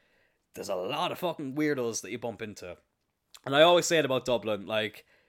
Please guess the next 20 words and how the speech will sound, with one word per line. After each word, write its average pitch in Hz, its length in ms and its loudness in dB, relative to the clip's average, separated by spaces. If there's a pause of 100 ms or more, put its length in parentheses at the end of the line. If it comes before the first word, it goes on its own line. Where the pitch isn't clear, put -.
(280)
I 127 80 4
love 160 220 6
going 160 220 6
up 151 160 0
there 135 100 2
for 120 220 -2
events. 98 500 -2
I 117 60 -6
think 127 160 -6
there's 120 120 -6
a 117 60 -2
great 139 340 0
buzz 123 260 0
there 117 140 0
when 110 120 -4
you're 110 80 -4
looking 110 200 -6
forward 110 340 0
to - 40 -10
something. 92 480 -10